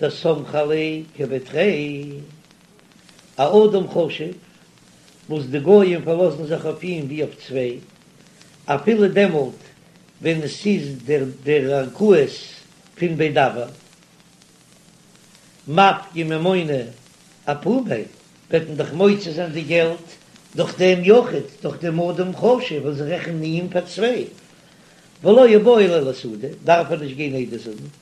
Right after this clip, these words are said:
אבער די למדא, כיוון דער אדם חושב, ווייל ער דער אדם חושב, האט ער זיין חילול השם, לא ימוצא משתמט לי, ער קען זיך נישט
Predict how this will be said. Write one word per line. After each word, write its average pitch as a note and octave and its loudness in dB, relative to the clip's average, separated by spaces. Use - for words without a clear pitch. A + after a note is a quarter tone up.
אבער G#2 -4
די B2 -2
למדא, D#3+ 0
כיוון F3 2
דער D#3 0
אדם D3+ -6
חושב, G#3+ 2
ווייל E3 4
ער D#3+ -2
דער D#3+ -4
אדם D3+ -4
חושב, E3 -2
האט - -8
ער - -6
זיין D#3+ 0
חילול E3 -4
השם, D#3 -2
לא D3 4
ימוצא F3 -2
משתמט D#3+ -4
לי, F3 -2
ער F3 0
קען F3 -8
זיך D3+ -12
נישט D3+ -12